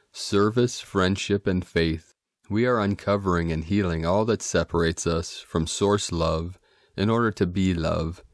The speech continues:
Today we use our intelligence to fearlessly choose the path of service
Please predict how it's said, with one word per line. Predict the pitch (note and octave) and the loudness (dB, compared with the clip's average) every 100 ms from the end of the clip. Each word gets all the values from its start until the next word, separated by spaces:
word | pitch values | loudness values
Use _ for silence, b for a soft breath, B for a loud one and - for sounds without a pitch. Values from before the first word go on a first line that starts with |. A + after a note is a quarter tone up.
| b b b | b b b
Today | - G2+ A2+ B2+ | -4 0 2 2
we | G#2 | 2
use | F#2 A2+ A#2+ G#2 | 2 2 2 2
our | F2 | 0
intelligence | E2 E2 E2+ E2 E2 E2+ E2 D#2+ - | 0 0 0 0 -2 -2 -4 -6 -4
to | E2+ | -6
fearlessly | - A2+ A2+ F#2+ F2 - F2 | -2 0 2 2 0 -2 -2
choose | E2 - F2 F2 F2+ | -2 0 2 0 -2
the | E2+ | -2
path | - E2 F2+ | 2 2 2
of | G2 | -2
service | - F2+ F2 F2 F2 - | -2 0 0 0 -4 -8